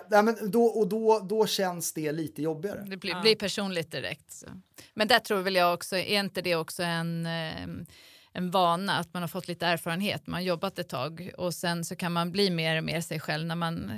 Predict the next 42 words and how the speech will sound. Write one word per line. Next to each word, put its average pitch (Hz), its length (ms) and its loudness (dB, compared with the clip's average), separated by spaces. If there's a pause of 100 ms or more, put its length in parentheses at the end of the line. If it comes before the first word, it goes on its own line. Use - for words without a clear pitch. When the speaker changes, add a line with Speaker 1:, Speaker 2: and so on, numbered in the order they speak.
Speaker 2:
det 196 140 -10
handlar 175 220 -4
ju 165 40 -4
om 170 80 -6
en, 175 240 -6 (140)
en, 175 60 -8 (160)
ett - 140 -8
självförtroende 170 760 -4
där 156 260 -6
kanske - 300 -8
i - 180 -8
sin 165 280 -4
Speaker 1:
Ab-, 160 80 4
Speaker 2:
roll, 180 240 0
Speaker 1:
absolut. 165 240 -2
Speaker 2:
yrkesroll. 165 520 -6 (240)
Speaker 1:
Så 170 140 -2
är 196 80 0
Speaker 3:
Vad 247 80 0
Speaker 1:
det. 240 40 -8
Speaker 3:
finns 277 180 -4
det 285 80 -2
några 269 280 2
så - 80 -2
här 247 80 2
no-go 233 580 0
zones 185 560 -2
på 180 300 0
LinkedIn 185 460 -4
då? 170 180 -2 (160)
Att 196 180 -2
så 202 80 0
här, 185 60 2
det 185 100 0 (180)
här 180 440 6
ska - 220 -6
man 175 360 -4 (220)
akta - 320 -4
sig 165 180 -4
för 170 120 -4
att 165 140 -6
göra? 165 280 -6